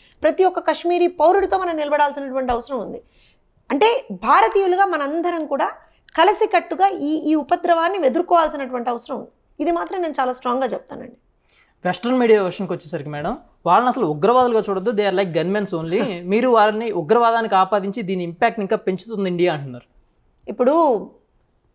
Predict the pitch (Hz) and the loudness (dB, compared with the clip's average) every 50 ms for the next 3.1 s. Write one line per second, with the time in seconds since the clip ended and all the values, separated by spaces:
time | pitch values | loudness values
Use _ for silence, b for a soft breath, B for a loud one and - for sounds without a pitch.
0 | _ _ - 262 240 320 320 330 330 349 - 320 285 269 277 - 285 262 247 226 | _ _ 2 4 6 6 6 6 4 4 2 -2 -4 -4 -6 -6 -6 -4 -4 -4
1 | 214 208 208 202 196 202 180 202 208 _ _ _ _ _ _ _ _ _ _ _ | -4 -4 -4 -4 -4 -6 -8 -10 -10 _ _ _ _ _ _ _ _ _ _ _
2 | _ _ _ _ _ _ _ _ _ _ - 226 220 226 220 220 247 254 - 226 | _ _ _ _ _ _ _ _ _ _ -4 -4 -2 0 0 -2 -2 -4 -6 -8
3 | 220 - | -12 -12